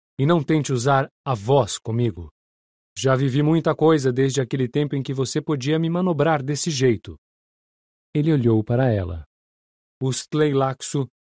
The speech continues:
me protegeram de artifícios desse tipo." "Você está obedecendo a Alia",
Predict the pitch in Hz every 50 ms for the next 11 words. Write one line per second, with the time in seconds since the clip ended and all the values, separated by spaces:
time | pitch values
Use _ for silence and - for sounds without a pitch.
0 | _ _ - 156 147 - 180 180 156 - 165 139 113 131 151 151 131 113 110 113
1 | 110 101 - - 120 107 - - 127 120 - - 131 123 120 123 127 117 - 139
2 | - - 143 127 - _ 90 82 78 _ _ _ _ _ _ _ _ _ _ _
3 | _ _ _ - 196 185 - 220 208 180 - - 214 196 196 180 180 165 151 139
4 | - - 180 185 185 185 180 180 175 160 151 160 165 147 113 92 78